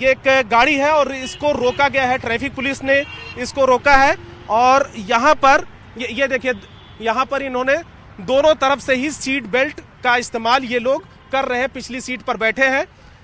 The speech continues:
भाई साहब, ये बताइए कि जैसे पिछली सीट पर, अ, सीट बेल्ट का इस्तेमाल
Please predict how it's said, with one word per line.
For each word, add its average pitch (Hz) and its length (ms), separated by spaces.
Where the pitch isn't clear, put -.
भाई 233 140
साहब, 302 200
ये 285 100
बताइए 269 320
कि 311 280
जैसे 262 400
पिछली 240 300
सीट 254 260
पर, 254 340
अ, 233 680
सीट 220 260
बेल्ट 240 260
का 240 100
इस्तेमाल 214 600